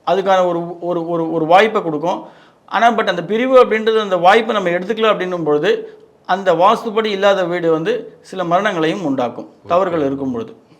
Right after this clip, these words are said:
Speaker 1: அதுதான் நான் வந்து அந்த உயிர் மரணங்கள், அந்த இழப்பு அப்படின்ற ஒரு
Speaker 2: இழப்பு
Speaker 1: விஷயத்த
Speaker 2: இருக்கிற
Speaker 1: சொன்னேன்.
Speaker 2: விஷயம்.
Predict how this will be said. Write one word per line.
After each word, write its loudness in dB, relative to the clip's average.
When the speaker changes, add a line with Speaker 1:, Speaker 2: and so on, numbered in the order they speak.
Speaker 1:
அதுதான் 2
நான் 4
வந்து -2
அந்த -4
உயிர் -4
மரணங்கள், -2
அந்த -4
இழப்பு -2
அப்படின்ற 0
ஒரு -6
Speaker 2:
இழப்பு 2
Speaker 1:
விஷயத்த 0
Speaker 2:
இருக்கிற -4
Speaker 1:
சொன்னேன். -8
Speaker 2:
விஷயம். -18